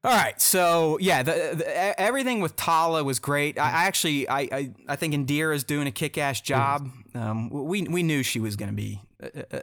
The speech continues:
Speaker 1: a double agent, so that wasn't a surprise, but I, I, I like the type of character she is. I think Tala is gonna be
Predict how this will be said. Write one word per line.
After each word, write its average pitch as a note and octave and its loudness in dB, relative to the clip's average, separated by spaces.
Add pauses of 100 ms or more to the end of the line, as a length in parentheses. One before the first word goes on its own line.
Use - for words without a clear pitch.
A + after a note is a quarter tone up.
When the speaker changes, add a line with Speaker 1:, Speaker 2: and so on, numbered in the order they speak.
Speaker 1:
a C#3+ -4
double B2+ -2
agent, A2 -2
so B2+ -2
that C#3+ 0
wasn't C3+ -2
a - -2
surprise, A#2 -2
but A2 -6
I, A#2+ -6
I, B2 -4
I C3+ 0
like C3+ 0 (200)
the B2 -4
type C3+ -4
of A2+ -8 (100)
character B2+ -2
she B2 -2
is. A2 -2
I A#2 -2
think C3 -6
Tala B2 -2
is A2+ -4
gonna A#2 -4
be A2 -4